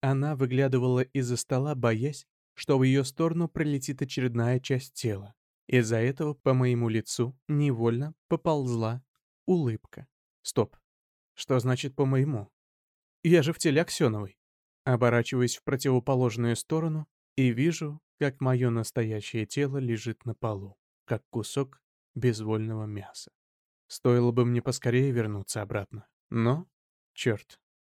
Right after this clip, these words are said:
все-таки я изменился. Стал каким-то озабоченным, совсем как сперматоксикозный подросток. Не совсем отдавая отчет в собственных действиях, я положил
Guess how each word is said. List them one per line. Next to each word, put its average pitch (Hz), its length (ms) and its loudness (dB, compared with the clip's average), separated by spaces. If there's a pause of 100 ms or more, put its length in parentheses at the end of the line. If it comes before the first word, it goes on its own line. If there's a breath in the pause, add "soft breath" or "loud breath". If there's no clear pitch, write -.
(240)
все-таки 143 600 -4 (440)
я 131 300 0
изменился. 104 640 -8 (320)
Стал 113 320 0
каким-то 113 440 -4
озабоченным, 113 720 -2 (280)
совсем 120 500 0
как - 180 -4
сперматоксикозный 113 1040 -2
подросток. 113 520 -4 (540)
Не 123 160 2
совсем 123 460 -2
отдавая 117 440 2
отчет 117 280 -4
в - 20 -16
собственных 120 440 -2
действиях, 127 580 -4 (640)
я 120 180 4
положил 151 560 -2